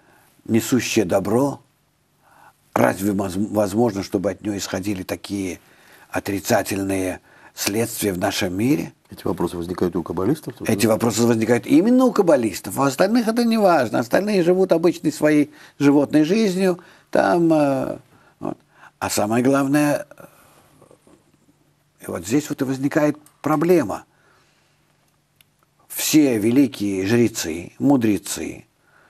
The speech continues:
Speaker 1: они говорят, существует на нес-, наверное, несколько богов. Добрый, злой. Между ними возникают какие-то,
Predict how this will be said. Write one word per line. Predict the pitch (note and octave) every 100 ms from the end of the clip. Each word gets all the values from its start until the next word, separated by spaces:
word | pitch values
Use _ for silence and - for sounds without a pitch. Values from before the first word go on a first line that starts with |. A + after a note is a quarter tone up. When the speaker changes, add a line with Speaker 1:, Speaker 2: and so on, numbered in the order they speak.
| _ _ _ _ _
Speaker 1:
они | - G#2+ A2
говорят, | G#2 G#2+ G#2+ G#2 - - _ _ _ _ _ _ _ _ _ _ _ _ _ _ _ _ _ _ _ _ -
существует | - A2+ G#2 F2+ D3 C#3
на | B2
нес-, | A#2 B2+ - -
наверное, | A#2+ B2 A#2+ B2+
несколько | A2+ A2 - A#2+ B2
богов. | G#2+ A#2 F#2+ F2 - - _ _ _ _ _ _ _ _ _ _ _ _ _ _ _ _ - - _ _ _ _ _ -
Добрый, | - B2 C3 C3 C#3+
злой. | A#2 G2 F#2+ G2 _ _ _ _ _ _ _ _
Между | G#2+ A2 G2
ними | A2+ C#3 C#3+
возникают | A#2+ G2+ G#2 A2+ A#2 B2 - _ _ _ _
какие-то, | - - A#2 A#2 A2+ C3 B2+ B2+ -